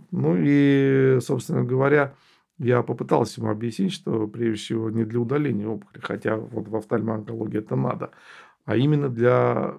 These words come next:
переноса технологии в-, трансфера восстановления тканей, как раз потому что, э, в восьмидесятых всё-таки давлело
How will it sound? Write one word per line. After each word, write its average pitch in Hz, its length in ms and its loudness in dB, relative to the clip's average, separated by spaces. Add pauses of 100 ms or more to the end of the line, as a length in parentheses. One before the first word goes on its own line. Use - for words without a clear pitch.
(100)
переноса 139 720 0 (380)
технологии 110 840 0 (480)
в-, - 240 -6 (120)
трансфера 135 580 4
восстановления 117 640 0
тканей, 156 460 -2 (120)
как 104 220 -8
раз 151 220 0 (340)
потому 135 300 0
что, 131 340 0 (320)
э, - 60 -6
в 117 680 2
восьмидесятых 131 720 0
всё-таки 120 360 -2
давлело 123 680 0